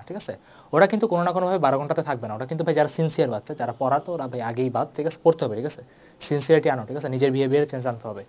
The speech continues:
ওরা ভাই বারো থেকে পনেরো ঘন্টাতে ইজিলি বের হয়ে যাবে, ঠিক আছে? এখন তোমাদের ব্যাপারটা হলো, তোমাদের জন্য গোলটা হাই সেট করার কারণটা হলো তোমরা এমনিতেই স্কুলে যাও, এই পনেরো ঘন্টা তোমার কোনো না কোনোভাবে ড্রপ করবে, ঠিক আছে? তাই আমি একটু বাড়ায় ধরছি, বুঝে গেছে? এখানে তাই একটু বাড়ায় ধরা হয়েছে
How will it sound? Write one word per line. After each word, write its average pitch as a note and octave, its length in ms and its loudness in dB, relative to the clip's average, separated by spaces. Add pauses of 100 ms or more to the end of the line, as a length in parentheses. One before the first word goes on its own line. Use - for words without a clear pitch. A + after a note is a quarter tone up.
(340)
ওরা E3+ 100 10
ভাই F#3+ 120 8
বারো E3 220 8
থেকে G3 180 0
পনেরো E3 260 0
ঘন্টাতে F3 280 -2
ইজিলি D#3+ 240 2
বের A#2 140 -2
হয়ে G#2+ 100 -6
যাবে, G#2 140 -6
ঠিক E3 120 -6
আছে? - 140 -6
এখন C3+ 140 -6
তোমাদের D#3+ 280 2
ব্যাপারটা E3+ 260 0
হলো, F#3+ 80 0
তোমাদের E3 260 2
জন্য E3+ 280 2 (360)
গোলটা D#3+ 260 8
হাই D#3+ 180 0
সেট E3+ 180 -2
করার F3+ 200 2
কারণটা E3 320 6
হলো F3+ 120 2
তোমরা D#3 200 0
এমনিতেই D#3 260 2
স্কুলে D#3 260 0
যাও, F3+ 140 0 (280)
এই D#3 100 2
পনেরো F#3 320 4
ঘন্টা F#3 220 2
তোমার F#3 180 4
কোনো E3+ 180 0
না F3 80 0
কোনোভাবে E3+ 320 -2
ড্রপ C#3 300 2
করবে, G#2+ 200 -4
ঠিক E3 140 -4
আছে? - 140 -8
তাই B2 100 0
আমি B2 100 -2
একটু C3 140 -6
বাড়ায় B2+ 280 4
ধরছি, A2+ 300 -10 (220)
বুঝে B2+ 160 -2
গেছে? F#3+ 160 -4
এখানে C3 200 -4
তাই B2+ 140 0
একটু C3 160 -6
বাড়ায় A#2 240 0
ধরা A2+ 140 -8
হয়েছে G#2+ 240 -10